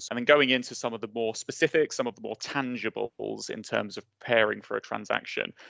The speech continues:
And there are a few which might be, might be common ones. So the first of those I was gonna bring up was, was the data. And so from an insurer perspective, when a scheme comes to the market,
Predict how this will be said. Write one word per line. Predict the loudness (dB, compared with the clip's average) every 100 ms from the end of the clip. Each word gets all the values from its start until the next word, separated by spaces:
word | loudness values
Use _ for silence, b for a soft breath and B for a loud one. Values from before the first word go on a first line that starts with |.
| B
And | 0
there | 2
are |
a |
few | 2 6 6 6
which | 2 4
might | 6 6
be, | 4
might | 4 0
be | -2
common | -2 0 0
ones. | 0 -2 -4
So | -12
the | -4
first | 6 6 6 -2
of |
those | -4 -4 -4
I |
was | -6
gonna | -8 -10
bring | -6 -6
up | -4
was, | -6
was | -6 -8
the | -6 -6 0
data. | 0 0 -4 -6 -6 B B B B
And | -2
so | 2 4
from | 4 2
an | 2
insurer | -2 0 2 0
perspective, | -4 -4 -4 -2 -6 0
when | 0 0
a |
scheme | -4 -8 -12 -10
comes | -10 -10 -12
to | -10
the |
market, | -6 -4 -2 -2 -2